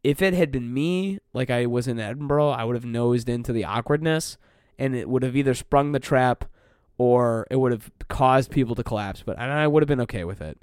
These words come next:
Um, that's what I did in Edinburgh, and I was afraid to do it for Jay because I was trying to be a professional, and he was okay with it. They were fine with it. I mean, it was awkward for me, and I bombed,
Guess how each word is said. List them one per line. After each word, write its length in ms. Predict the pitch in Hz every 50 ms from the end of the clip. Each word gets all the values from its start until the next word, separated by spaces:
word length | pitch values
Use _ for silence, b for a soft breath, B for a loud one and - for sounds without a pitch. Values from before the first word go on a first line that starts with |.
| _ _ _ _ _ _ _ _ _ _ _ _ -
Um, 580 | 107 107 104 104 104 101 98 95 95 90 85 - _ _ _ _ _ _ _ _ _ _ _ _ _ _ _ _ _ _ _ _ _ _ _ _ _ _ _ - - - - -
that's 240 | 131 127 131 -
what 80 | 147 135
I 60 | 117
did 160 | 120 113 120
in 80 | 110 110
Edinburgh, 480 | 110 110 107 104 107 107 104 104 104 -
and 260 | - 117 113 110 104 104
I 160 | 101 104 101
was 140 | 101 117 117
afraid 320 | 117 - - 165 175 165
to 60 | 160
do 140 | 160 160 156
it 80 | 135 -
for 100 | - 135
Jay 240 | 123 127 123 123
because 240 | 120 113 - 120 110
I 60 | 117
was 140 | 104 104 107
trying 260 | - - 123 120 117
to 40 | 117
be 120 | 110 113 110
a 40 |
professional, 720 | - - 117 107 - 107 107 107 - 113 107 101 104 104 b b b b b b
and 80 | - 208
he 60 | 254
was 100 | 269 240
okay 260 | 247 214 - 226 214
with 140 | 196 160 -
it. 100 | 107 98
They 100 | - 143
were 120 | 175 185 175
fine 240 | - 143 127 123
with 140 | 120 117 117
it. 180 | 135 131 127 - -
I 40 | 117
mean, 180 | 113 117 120
it 100 | 120 110
was 200 | 98 110 110 - - -
awkward 360 | 123 131 139 - - 135 120
for 100 | - 131
me, 260 | 107 113 127 139 139
and 100 | 127 110
I 120 | 110 123 127
bombed, 420 | 113 104 92 90 98 98 101 -